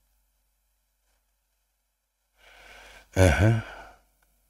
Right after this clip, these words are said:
Ja, det vet jag inte jag i och för sig. Jag har inte sett någonting om det, men det kanske de hade. Och då, då är det ju så, liksom. Alexander Karelin tycker att brottning är som poesi, alltså.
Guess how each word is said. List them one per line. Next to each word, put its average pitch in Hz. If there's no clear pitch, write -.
Ja, 80
det 78
vet 62
jag 120
inte 92
jag 78
i 82
och -
för -
sig. 90
Jag 101
har 107
inte 131
sett 170
någonting 123
om 85
det, 90
men 101
det 120
kanske 110
de 139
hade. 120
Och 117
då, 131
då 123
är 135
det 113
ju 123
så, 110
liksom. 92
Alexander 135
Karelin 151
tycker 147
att 113
brottning 127
är 107
som 87
poesi, 107
alltså. 80